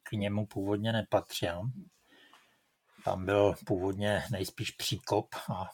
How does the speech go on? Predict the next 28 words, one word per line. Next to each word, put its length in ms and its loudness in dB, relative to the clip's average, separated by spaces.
do 100 -8
toho 260 -6
si 160 -6
pak 220 -2
postavil, 680 -2
eh, 320 2
nebo 200 0
byl 140 0
postavený 640 0
ten 200 2
mincmistrovský 880 -2
dům 180 -4
a 40 -4
pak 180 -6
k 60 -20
tomu 240 -2
ještě 260 -6
bylo 160 -4
přistavené 720 -4
arciděkanství 920 -6
nebo 240 -4
škola 440 0
teda, 400 -8
vysokokostelská 1080 -6
dnešní 380 -6
arciděkanství. 920 -4
A 240 8
takže, 380 8